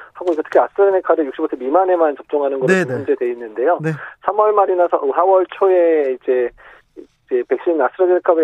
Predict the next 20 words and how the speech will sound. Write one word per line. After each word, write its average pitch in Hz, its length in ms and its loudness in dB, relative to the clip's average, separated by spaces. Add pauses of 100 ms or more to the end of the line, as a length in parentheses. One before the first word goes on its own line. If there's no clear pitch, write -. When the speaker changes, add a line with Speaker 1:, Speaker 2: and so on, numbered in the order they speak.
(160)
Speaker 1:
물량도 151 340 0
그렇고 139 180 0
파이자 185 380 2
물량도 139 320 -2
더 123 160 -2
풀리게 214 400 0
되면 131 420 -4
육십오 165 280 -4
세 156 80 0
이상 139 160 -2
접종이 143 300 -6
본격적으로 143 500 -4
시작되거든요. 135 800 -4
Speaker 2:
네. 147 140 -4 (280)
Speaker 1:
그러니까 143 120 -8
그때 - 420 2
이제 139 240 0
접종하시면 147 880 -4
되기 123 240 -8
때문에 117 540 -8